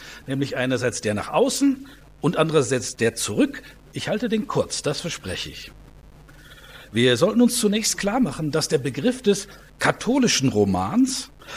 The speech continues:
keineswegs im deutschen Sprachraum beheimatet ist. Auch der wissenschaftliche Diskurs darüber ist nicht wirklich ein deutsches Heimspiel. Er verweist uns viel eher auf den englischsprachigen Bereich. Die Catholic Novel ist dort ein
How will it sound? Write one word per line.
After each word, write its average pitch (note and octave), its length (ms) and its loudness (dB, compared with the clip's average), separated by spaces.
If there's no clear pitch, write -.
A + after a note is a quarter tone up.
keineswegs F#3+ 540 0
im C3+ 160 0
deutschen D#3+ 360 4
Sprachraum D3 520 2
beheimatet A2 560 0
ist. - 240 -8
Auch F#3 160 2
der F#3+ 160 4
wissenschaftliche C3 720 0
Diskurs A#2 460 0
darüber D3 360 2
ist F#3 180 -4
nicht G3+ 220 -2
wirklich F#3+ 300 2
ein E3 140 2
deutsches F#3 420 0
Heimspiel. A#3 720 2
Er E3 120 -2
verweist G#3 420 4
uns A3 160 2
viel G#3 240 -4
eher G3 240 0
auf F#3 80 -2
den G#3 160 2
englischsprachigen G#2+ 960 4
Bereich. D#2 560 -6
Die A2+ 200 2
Catholic D3 640 0
Novel G#2+ 480 2
ist G2+ 260 -8
dort A3 480 0
ein A2 280 2